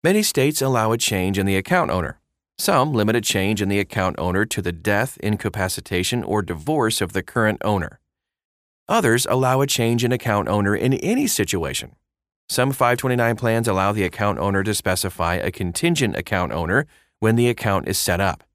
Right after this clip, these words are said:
The new owner does not need to be related to the old account owner.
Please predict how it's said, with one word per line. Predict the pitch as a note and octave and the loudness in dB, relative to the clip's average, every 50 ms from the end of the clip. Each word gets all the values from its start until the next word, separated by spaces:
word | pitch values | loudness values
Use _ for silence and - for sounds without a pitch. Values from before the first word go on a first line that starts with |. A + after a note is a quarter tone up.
| _ _ _ _ _ _ _ _ _ _ _ _ _ | _ _ _ _ _ _ _ _ _ _ _ _ _
The | - G2+ | -2 2
new | G#2 A2 C#3+ F#3 F#3+ | 2 4 4 4 4
owner | C#3+ G#2+ D#2 - - - _ _ _ _ _ _ _ _ | 4 2 2 -2 -6 -12 _ _ _ _ _ _ _ _
does | - A2 G2 F#2+ | -2 -2 0 0
not | F#2+ F#2 G#2 A2+ B2+ C3 - - | -2 0 0 2 0 0 -2 0
need | B2+ C3 C3 C3+ - | 2 2 2 2 0
to | - A2 | 0 0
be | A#2 A#2 A#2 | 0 0 2
related | B2 B2+ A#2+ A2 G#2 G2+ G#2 A2 G#2+ G#2 | 2 2 2 2 2 2 2 2 0 0
to | - A#2 G#2 | 0 -2 0
the | G#2+ A2+ - - | 0 -2 -2 -2
old | - B2 C3 C#3 C#3 C3 | 0 2 2 2 2 0
account | G#2+ - - G#2 F#2+ F2 - | -2 0 0 0 0 0 0
owner. | E2 F#2 F2+ D2+ C2 - - | -2 -2 -2 -4 -6 -8 -14